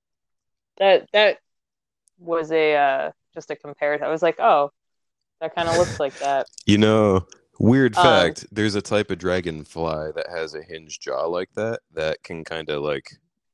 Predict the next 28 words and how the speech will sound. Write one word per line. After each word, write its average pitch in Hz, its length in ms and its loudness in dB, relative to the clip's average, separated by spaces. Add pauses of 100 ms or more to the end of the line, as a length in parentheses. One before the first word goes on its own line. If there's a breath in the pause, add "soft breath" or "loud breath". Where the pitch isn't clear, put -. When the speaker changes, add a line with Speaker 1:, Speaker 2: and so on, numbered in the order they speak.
(320)
Speaker 2:
detach 85 680 0 (100)
from 80 380 -6
its 76 140 -10
head 76 320 -4
and 69 200 -12
grab 60 260 -12
stuff. 50 320 -12 (2000)
Speaker 1:
That 151 140 0
is 151 120 4
absolutely 151 420 2
Speaker 2:
<laughs> - 20 0
Speaker 1:
disgusting. - 600 -4 (1080 loud breath)
Speaker 2:
Yeah, 135 340 4
bug- 139 300 2 (400)
Speaker 1:
<laughs> - 340 -20
That 185 160 4
is 196 220 6
awful 180 400 6
and 165 140 0
Speaker 2:
<laughs> - 20 -18
Bugs - 20 0
Speaker 1:
terrifying. 160 640 4
Speaker 2:
and 170 120 0
seafood 143 540 -2
are 101 100 2
horrible. 101 520 0 (1700 loud breath)
Speaker 1:
They 202 180 6
are. 190 440 6